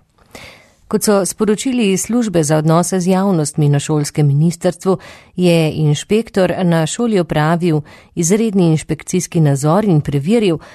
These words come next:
kako šola skrbi za varnost učencev in izvajanje nadzora, vključno z organizacijo dežurstva učiteljev in učencev, saj odgovornost šole na šolskem prostoru velja za čas,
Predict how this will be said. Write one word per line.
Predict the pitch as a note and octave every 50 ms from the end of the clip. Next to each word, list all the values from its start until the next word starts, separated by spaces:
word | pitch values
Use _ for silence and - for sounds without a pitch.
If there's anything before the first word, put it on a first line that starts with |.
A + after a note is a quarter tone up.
| - _ -
kako | - G3 - - F3
šola | - - E3 D3+ D3 D3
skrbi | C#3+ - - D3+ C#3+ C#3+ F3 F#3
za | D#3+ D#3+ D#3
varnost | C#3+ C#3 C#3 C#3 C#3+ D3 D3+ C#3+ C#3 - -
učencev | B2+ - - D#3 F3+ G3 G#3 G3+ - G3+ G3 B2
in | D3 G#3+ A3 -
izvajanje | - A3+ F3 F3 D#3 D3+ D3+ E3 F3+ F#3 F#3 F3+
nadzora, | F3 F3 E3+ D#3 C#3 E3+ F#3 F#3 E3+ D3 - F2 E2+ D#2+ - - - - - - - - _ -
vključno | E3+ D3+ - G3+ C4 C#4 - - G3+ F3+ E3+
z | D3
organizacijo | F3 D#3+ C#3 E3 D#3+ D#3+ D#3 C#3+ E3 D#3+ E3 F3+ F3+ - - F3 D#3+
dežurstva | C#3+ D3 D3 C#3+ F#3 G#3 A3 - - - F3+ D3+
učiteljev | C3+ - - A#3+ A#3 - A3 G3 F#3 F3 -
in | - F3 E3 D#3+
učencev, | D3 - - C3 A#2+ A#2+ C3 - - D3 B2+ - - - - - - _
saj | - - - F#3 F3 D3
odgovornost | D3+ D#3+ D3+ - E3 D3 C#3 D#3 D#3+ D#3+ D#3 D3+ C#3+ C#3 -
šole | - - D#3 D#3+ F#3+ A3 A#3+ A#3+ -
na | - F#3 E3 D3+ - -
šolskem | - - D#3+ D3 C#3 C#3 - - G#3 G3+
prostoru | F#3+ F#3+ F#3+ - - - A3+ A#3 A3+ A3 F3+
velja | D#3+ F3 F3 D#3 D#3 D3+ D3+
za | C3+ B2+ G#2+
čas, | - - D#3 D#3 F#3+ A#3+ - -